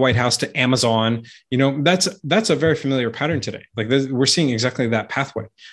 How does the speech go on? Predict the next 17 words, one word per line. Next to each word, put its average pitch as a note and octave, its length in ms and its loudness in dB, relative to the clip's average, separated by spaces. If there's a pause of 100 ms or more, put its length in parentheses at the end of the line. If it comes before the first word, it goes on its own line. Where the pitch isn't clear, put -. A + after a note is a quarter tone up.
(120)
which C3 160 0
is B2 100 2
incredibly C3 540 2
weird G#2+ 440 0 (300)
that A#2+ 140 0
someone C#3+ 260 2
can C3 140 -2
start B2 260 0
in A#2 80 0
the A2 60 0 (100)
history B2+ 180 -6
department A2+ 400 0
of G#2 160 -4 (200)
Yale G#2+ 580 0 (280)
and C3 360 2
end C3 380 2
up C3+ 340 -2